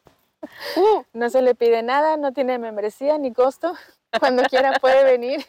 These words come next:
Speaker 1: <laughs> Cuando se quiera ir, se puede ir.
Speaker 2: Cuando se quiera ir, se puede ir.
Speaker 1: <laughs> Eso está con ganas.
Speaker 2: Y este
Speaker 1: No hay convencionalismo social
Speaker 2: Ajá.
Speaker 1: que cumplir.
Speaker 2: Sí, no, nada de,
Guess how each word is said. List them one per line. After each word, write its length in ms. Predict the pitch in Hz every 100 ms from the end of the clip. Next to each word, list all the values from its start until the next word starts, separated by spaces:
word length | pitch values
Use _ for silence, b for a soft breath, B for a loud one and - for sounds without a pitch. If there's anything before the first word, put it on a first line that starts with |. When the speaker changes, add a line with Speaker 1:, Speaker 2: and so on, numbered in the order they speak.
| -
Speaker 1:
<laughs> 340 | 269 554 -
Cuando 220 | 339 220
se 100 | 220
quiera 220 | 220 214 226
ir, 160 | 240
se 100 | 269
puede 340 | 240 202 214 240
ir. 100 | 311
Speaker 2:
Cuando 240 | 285 294
se 160 | 285 233
quiera 280 | 262 277
ir, 120 | 262 294
se 80 | 294
puede 380 | - 294 269 262
ir. 80 | - -
Speaker 1:
<laughs> 100 | _ -
Eso 120 | 294
está 200 | 294 370
con 180 | 381 359
ganas. 380 | 320 285 247 B B -
Speaker 2:
Y 160 | 247
este 580 | 233 262 - 277 226 202
Speaker 1:
No 80 | 214
hay 80 | 226
convencionalismo 760 | 254 262 269 254 226 220 226 240
social 480 | 247 240 214 220 - _ _ _ -
Speaker 2:
Ajá. 320 | 214 208 196
Speaker 1:
que 120 | 220
cumplir. 540 | 214 233 220 202 175 175 _ _ _ _
Speaker 2:
Sí, 320 | 247 240 220
no, 260 | 208 208
nada 340 | 208 214 233 269
de, 520 | 269 226 202 190 175